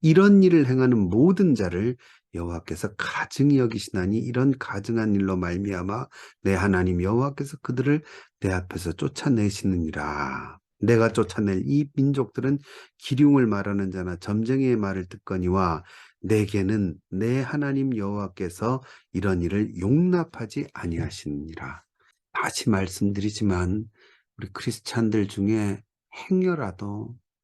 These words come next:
저 신문에 나오는 오늘의 운세 이런 것도 보지 마십시오. 재미로라도 보지 마십시오.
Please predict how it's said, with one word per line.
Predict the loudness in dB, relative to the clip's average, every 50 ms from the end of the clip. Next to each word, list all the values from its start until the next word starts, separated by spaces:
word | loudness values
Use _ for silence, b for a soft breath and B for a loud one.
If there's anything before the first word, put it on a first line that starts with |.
| _
저 | -8 -4 0 0 2 0
신문에 | 0 0 2 4 6 6 8 8 8 6 6 4
나오는 | 4 2 2 2 2 2 2 2 0
오늘의 | 0 0 2 2 2 2 2 0 0
운세 | 0 0 0 0 0 -2 -4 -6 -6 -6 -8 -12 b b b b b b _
이런 | -8 -4 -2 -2 -2
것도 | -2 -4 -4 -6 -8 -12 -10
보지 | -10 -12 -12 -10 -10 -10
마십시오. | -10 -10 -12 -14 -16 -16 -16 -16 -16 -16 -18 -20 -20 -20 -20 _ _ _ _ _ _ _ _
재미로라도 | -10 -6 -4 -2 0 2 4 4 4 2 2 0 -2 -2 -4 -4 -6 -8 -10
보지 | -10 -12 -12 -10 -8 -8
마십시오. | -8 -10 -10 -12 -16 -14 -14 -14 -12 -14 -14 -16 -18